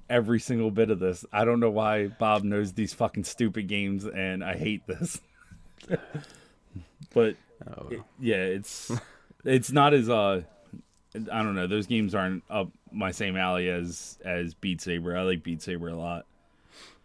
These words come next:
Speaker 2: Cool.
Speaker 1: Yeah.
Speaker 2: Yeah, that seems like the sort of, like, flagship, uh,
Speaker 1: Yeah.
Speaker 2: rhythm thing for V R. 'Cause
Speaker 1: Oh,
Speaker 2: they've
Speaker 1: yeah.
Speaker 2: got,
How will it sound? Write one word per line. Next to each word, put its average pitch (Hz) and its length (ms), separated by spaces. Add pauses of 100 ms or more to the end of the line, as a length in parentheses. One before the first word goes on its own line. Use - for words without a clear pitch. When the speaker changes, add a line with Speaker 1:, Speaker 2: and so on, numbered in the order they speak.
(160)
Speaker 2:
Cool. - 160 (200)
Speaker 1:
Yeah. 95 100
Speaker 2:
Yeah, 90 100
that 95 180
seems 101 320
like 90 240
the - 100
sort - 240
of, 53 160
like, - 280 (500)
flagship, - 800 (500)
uh, - 40 (120)
Speaker 1:
Yeah. 95 160
Speaker 2:
rhythm 101 500
thing 101 300
for 107 180
V 107 200
R. 107 160 (200)
'Cause 104 120
Speaker 1:
Oh, 101 80
Speaker 2:
they've 90 80
Speaker 1:
yeah. 82 140
Speaker 2:
got, 107 300